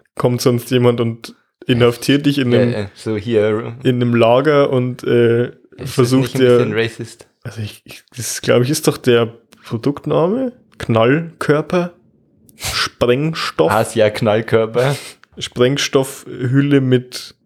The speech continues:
Speaker 1: asiatischem Migrationshintergrund. Wie heißt's?
Speaker 2: Ja, ich weiß nicht. Ich wollte jetzt hier nicht
Speaker 1: Der
Speaker 2: rassistisch
Speaker 1: politisch
Speaker 2: gelten.
Speaker 1: korrekte Begriff für China-Böller. Gleich mal nachschauen.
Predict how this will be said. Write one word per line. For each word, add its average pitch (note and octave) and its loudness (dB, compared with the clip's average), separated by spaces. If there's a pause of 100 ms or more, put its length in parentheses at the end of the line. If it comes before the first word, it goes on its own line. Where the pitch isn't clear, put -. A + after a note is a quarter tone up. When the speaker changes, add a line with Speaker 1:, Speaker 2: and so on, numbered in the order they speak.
(120)
Speaker 1:
asiatischem B2 0
Migrationshintergrund. D#3 0
Wie C3 0
heißt's? D#3+ -2 (300)
Speaker 2:
Ja, F#2+ -2
ich G#2 -2
weiß A2+ 0
nicht. E2 -4
Ich F2+ -6
wollte G#2 0
jetzt G2 -6
hier G2+ 0
nicht G2+ -4
Speaker 1:
Der G2+ 0
Speaker 2:
rassistisch A#2+ -4
Speaker 1:
politisch C3+ 2
Speaker 2:
gelten. - -6
Speaker 1:
korrekte C#3 2
Begriff C3+ -2
für C#3 0
China-Böller. B2 0 (240)
Gleich B2+ -4
mal C3+ 0
nachschauen. A#2+ -2